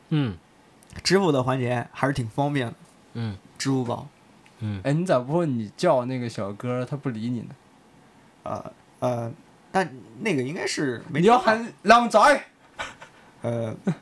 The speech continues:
Speaker 2: 呃，对，人家，人家喊我们。
Speaker 1: <laughs> 喊你们靓仔。
Speaker 2: 是的，然后他是，
Speaker 1: 嗯。
Speaker 2: 他是，因为我在吃饭，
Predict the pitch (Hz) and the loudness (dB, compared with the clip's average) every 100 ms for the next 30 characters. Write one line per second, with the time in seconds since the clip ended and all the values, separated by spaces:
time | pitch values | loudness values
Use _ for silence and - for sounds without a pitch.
0 | - - - - - - _ 127 123 117 | -10 -20 -20 -20 -20 -20 _ -4 -2 -4
1 | - 147 - 120 127 127 131 160 151 143 | 0 0 0 -6 -4 -2 2 2 2 -2
2 | 120 107 117 - - - - - - 127 | -4 -10 -12 -16 -20 -20 -14 -4 0 0
3 | 110 107 117 113 95 - - - - - | 0 -2 0 0 -2 -12 -18 -20 -12 -8
4 | 117 110 120 - - 135 147 131 95 214 | -8 -10 -16 -10 0 2 2 -2 0 0
5 | 196 151 - - - - - - - 233 | 2 -2 -6 -20 -20 -20 -20 -4 0 0
6 | - 175 233 180 143 196 185 233 226 135 | -2 -2 2 2 4 2 2 -4 -2 -4